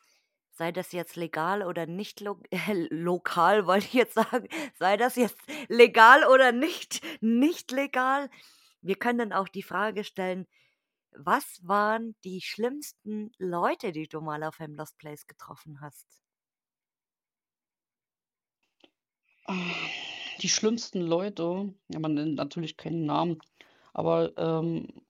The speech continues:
Speaker 2: hat sich in den Jahren auch so rauskristallisiert, die dann eher so,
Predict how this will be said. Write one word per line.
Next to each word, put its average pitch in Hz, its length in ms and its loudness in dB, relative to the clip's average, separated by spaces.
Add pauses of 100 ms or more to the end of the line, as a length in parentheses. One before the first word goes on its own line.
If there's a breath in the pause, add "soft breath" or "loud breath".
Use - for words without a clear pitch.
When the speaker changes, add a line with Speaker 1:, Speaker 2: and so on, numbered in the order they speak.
Speaker 2:
hat 165 200 -12
sich 175 160 -8
in 156 100 -4
den 170 100 -2
Jahren 156 320 0
auch 170 160 -4
so - 160 -6
rauskristallisiert, 165 1200 -4
die 160 100 -10
dann 156 480 -2 (420)
eher 170 280 -2
so, 160 520 -2